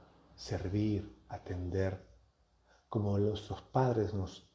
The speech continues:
atendían en su momento cuando éramos chicos, éramos pequeños?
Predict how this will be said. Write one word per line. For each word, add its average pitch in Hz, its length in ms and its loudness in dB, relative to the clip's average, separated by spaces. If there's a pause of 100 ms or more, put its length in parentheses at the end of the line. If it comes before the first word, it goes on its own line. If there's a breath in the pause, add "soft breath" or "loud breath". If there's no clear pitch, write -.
atendían 107 520 0
en 104 80 -2
su - 100 -10
momento 98 280 0
cuando 95 200 -2
éramos 98 280 -4
chicos, 101 400 -6
éramos 92 260 -6
pequeños? - 560 -6